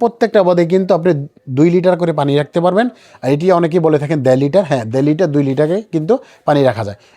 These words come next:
এটি কিন্তু আমাদের কাছে পেয়ে যাচ্ছেন। এগুলোর প্রাইস কেমন? এগুলো পানির পাত্র এবং কি খাদ্যের পাত্র, দোনোটা প্রাইসই কিন্তু পেয়ে যাবেন। প্রিয় দর্শক, এই নরমাল যেগুলো রয়েছে, এটা কিন্তু একেবারেই যে নরমাল তা না, কিন্তু আপনি চালাইতে পারবেন।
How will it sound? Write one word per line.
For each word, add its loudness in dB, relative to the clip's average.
এটি 2
কিন্তু 2
আমাদের 2
কাছে -4
পেয়ে 2
যাচ্ছেন। -4
এগুলোর 2
প্রাইস 2
কেমন? -4
এগুলো 2
পানির 0
পাত্র -4
এবং 0
কি -8
খাদ্যের -4
পাত্র, -6
দোনোটা 2
প্রাইসই -2
কিন্তু -4
পেয়ে 0
যাবেন। -8
প্রিয় 2
দর্শক, -2
এই 4
নরমাল 2
যেগুলো 2
রয়েছে, 0
এটা 0
কিন্তু -2
একেবারেই 2
যে 4
নরমাল 0
তা 0
না, -6
কিন্তু -4
আপনি 0
চালাইতে 2
পারবেন। -2